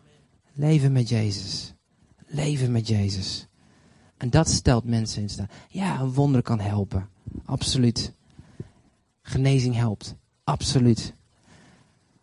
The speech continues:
Maar het is wat in ons leeft. Hij die in jou is, is meer dan die in de wereld is. Amen.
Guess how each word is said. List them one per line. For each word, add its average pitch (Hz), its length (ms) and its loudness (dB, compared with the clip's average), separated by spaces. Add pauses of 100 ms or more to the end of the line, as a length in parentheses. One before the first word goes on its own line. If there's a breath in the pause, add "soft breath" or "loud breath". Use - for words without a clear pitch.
(220)
Maar 117 220 -4
het 113 120 -2
is 117 120 10
wat 120 160 2
in 156 180 0
ons 135 140 0
leeft. 101 560 -8 (200)
Hij 165 380 -2
die 185 120 0
in 180 100 4
jou 113 340 0
is, 104 320 -10 (380 soft breath)
is 113 260 -4
meer 110 560 -4
dan 110 140 -8
die 107 120 -4
in 107 60 0
de 104 80 0
wereld 95 380 -2
is. 90 180 -8
Amen. 110 380 -4